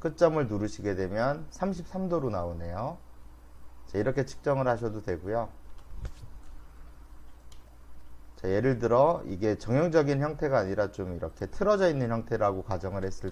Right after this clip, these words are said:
때, 자, 이쪽의 각도를 알고 싶다 할 경우가 있-, 있잖아요. 그럴 경우에는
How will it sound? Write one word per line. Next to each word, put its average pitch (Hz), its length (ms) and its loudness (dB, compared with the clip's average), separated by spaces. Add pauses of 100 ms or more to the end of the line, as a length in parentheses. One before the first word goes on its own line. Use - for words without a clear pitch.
때, 131 380 2 (800)
자, 92 100 -2
이쪽의 160 460 6
각도를 120 400 6
알고 95 240 4
싶다 104 340 0
할 101 180 0
경우가 90 520 -2
있-, 85 260 -6 (420)
있잖아요. 92 520 -4
그럴 107 260 0
경우에는 101 800 0